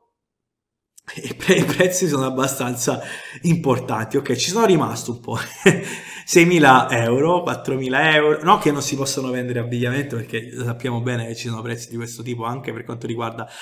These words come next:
l'alta moda italiana, però comunque è un prezzo abbastanza elevato, non mi aspettavo una cosa del genere. Ecco spiegato perché danno comunque la spedizione gratuita a quelle cifre. Qui diciamo che danno anche cinquanta dollari di bono di, da utilizzare, però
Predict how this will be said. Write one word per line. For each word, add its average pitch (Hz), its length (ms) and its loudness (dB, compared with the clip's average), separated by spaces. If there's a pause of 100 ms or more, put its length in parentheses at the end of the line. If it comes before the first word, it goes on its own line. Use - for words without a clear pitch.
(180)
l'alta 135 340 4
moda 131 220 2
italiana, 131 380 0
però 160 220 -2
comunque 139 360 2
è - 20 0
un 117 60 -2
prezzo 131 260 -4
abbastanza 117 460 -6
elevato, 117 340 -2
non 135 100 -2
mi 123 100 -6
aspettavo 123 460 -2
una 113 120 -6
cosa 113 180 -6
del 123 220 -2
genere. 127 340 -2 (240)
Ecco 156 260 4
spiegato 151 400 6
perché 135 300 2
danno 135 260 2
comunque 135 320 -2
la 120 80 0
spedizione 127 460 -2
gratuita 131 360 0
a 123 80 -6
quelle 113 240 -4
cifre. 110 380 -4 (800)
Qui 190 180 4
diciamo 165 280 8
che 143 140 4
danno 151 260 2
anche 151 240 2
cinquanta 139 480 -2
dollari 139 500 2
di 127 140 -2
bono 123 920 0
di, 123 180 -6
da 120 140 -4
utilizzare, 139 760 2
però 123 500 -4